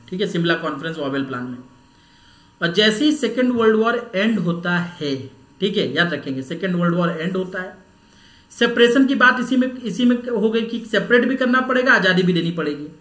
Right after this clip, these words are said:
इस conference में ये तो निकल के आ गया था कि ये दोनों तो देना पड़ेगा। और world war end हुआ, तुरंत cabinet mission propose किया गया, ठीक है, जिसको कांग्रेस ने accept किया। Starting में जिन्ना ने एक्सेप्ट नहीं किया, बाद में किया था, ठीक है, मुस्लिम लीग ने।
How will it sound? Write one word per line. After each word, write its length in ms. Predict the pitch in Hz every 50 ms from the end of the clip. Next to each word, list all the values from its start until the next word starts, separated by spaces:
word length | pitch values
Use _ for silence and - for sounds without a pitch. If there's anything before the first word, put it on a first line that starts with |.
| _ _ _ _ - - - -
इस 120 | 220 214
conference 540 | - 247 214 214 214 - 240 247 262 247 269
में 80 | 285 254
ये 180 | 220 214 240
तो 80 | 240 254
निकल 280 | 233 220 214 226 220
के 100 | 220 226
आ 80 | 214 190
गया 140 | 190 208 220
था 100 | 220 226
कि 120 | 220 233
ये 100 | 220 233
दोनों 220 | 208 220 214 220 -
तो 80 | 233
देना 240 | 196 190 175 170 165
पड़ेगा। 380 | - 143 135 123 123 120 113 107 - - - - - - - - - - - 208
और 60 | 196
world 280 | 180 220 254 277 269
war 180 | 262 262 254 240
end 320 | 214 196 202 220 220 220
हुआ, 120 | 214 233 240 - - - - - _ _ _ - - - - _ _ _ -
तुरंत 360 | 220 233 277 277 285 277 -
cabinet 440 | 247 226 226 202 233 240 269 269 262
mission 340 | 240 240 240 - 254 247 247
propose 380 | 233 214 - 233 233 247 233
किया 240 | - - 247 254 254
गया, 180 | 233 247 247 247 - - - - _ _ _ _ _ _ -
ठीक 180 | - 254 269 226
है, 340 | 240 170 - - - - -
जिसको 300 | 180 220 226 - - 285
कांग्रेस 480 | 262 - 247 214 220 220 220 247 233 -
ने 100 | 247 240
accept 400 | 220 226 - - 262 247 214 -
किया। 300 | 214 220 240 240 240 - - - - 190
Starting 440 | 180 180 - 208 208 208 240 240
में 120 | 240 240 185
जिन्ना 240 | 202 202 214 226 226
ने 100 | 226 226
एक्सेप्ट 280 | 214 - 254 240 226
नहीं 140 | 233 247 240
किया, 100 | 254 240
बाद 200 | 196 202 208 214
में 160 | 220 226 214
किया 200 | 226 233 240 240
था, 300 | 240 240 240 - - - -
ठीक 140 | 240 - -
है, 60 | 226
मुस्लिम 260 | 214 208 208 240 240
लीग 160 | 233 233 226
ने। 180 | 233 233 240 -